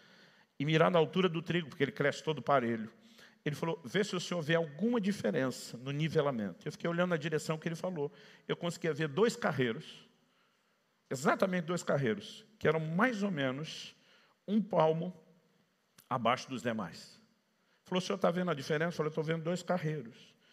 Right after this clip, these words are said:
Falou, "O senhor percebeu a largura do carreiro, a distância entre eles?" Eu olhava, olhava atrás da caminhonete, olhava. Eu falei, "Você não tá querendo dizer que passou ali e levantou?" Ele falou, "Ali faz duas semanas." Ele falou, "Olha pra esse lado direito."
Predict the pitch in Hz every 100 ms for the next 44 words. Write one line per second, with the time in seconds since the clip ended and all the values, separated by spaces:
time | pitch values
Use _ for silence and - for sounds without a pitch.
0 | - _ - 156 165 160 160 165 151 165
1 | 165 143 160 175 170 190 160 170 175 151
2 | 120 - 165 180 170 170 175 170 139 139
3 | 139 139 147 143 139 - 117 123 127 139
4 | 135 120 131 127 120 127 127 - - -
5 | - - _ - 139 120 123 117 131 -
6 | 107 113 - - 123 120 139 135 - 147
7 | 147 127 143 147 120 - 127 139 135 135
8 | 127 127 120 - 120 131 147 156 127 175
9 | 175 160 175 120 - _ _ _ _ _
10 | _ - - - 170 196 196 185 185 180
11 | 165 180 170 135 -